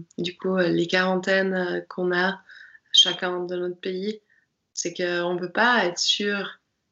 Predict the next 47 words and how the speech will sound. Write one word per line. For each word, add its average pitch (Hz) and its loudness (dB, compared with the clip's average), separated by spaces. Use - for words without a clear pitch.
de 175 -8
toutes - -14
les 190 2
choses. 196 2
Donc, 185 -6
euh, 175 -2
certes, - -6
il - -6
y 185 0
a 185 2
des 170 0
choses 202 0
qui - -10
sont 170 -4
à - 0
peu 185 -4
près 190 -8
sûres, 294 -2
mais 185 0
il 170 2
y 175 2
en 175 0
a 175 0
d'autres 202 2
qui - -4
bougent 190 -4
tout 214 2
le 208 -4
temps. 185 -8
Le 175 4
monde 202 4
est 190 4
en 185 4
mouvement. 196 0
Il 180 -4
faut - -12
pas 190 4
marteler 190 0
son 190 -2
cerveau 185 -2
à 175 2
être, - -4
euh, 180 0
une 190 -2
genre 185 0
de 180 0
personne. 185 -2